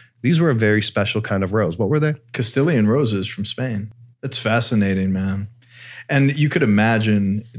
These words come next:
Speaker 2: in the, in the seat of the bishop right there, you know, he's sitting there and experiencing the manifestation of what was before him in the tilma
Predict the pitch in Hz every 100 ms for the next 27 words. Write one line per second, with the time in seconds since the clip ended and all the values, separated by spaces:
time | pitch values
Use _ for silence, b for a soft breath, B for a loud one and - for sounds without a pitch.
0 | 113 113 107 104 98 90 95 - 160 170
1 | 104 98 95 - - - - - - -
2 | 117 104 101 101 113 - 120 113 101 95
3 | 95 90 98 95 101 - - 113 110 104
4 | 98 98 95 95 b b b b _ 110
5 | 101 104 113 107 104 107 107 - 98 95
6 | 92 104 104 98 107 - - 107 101 98
7 | 95 90 90 - 104 98 85 87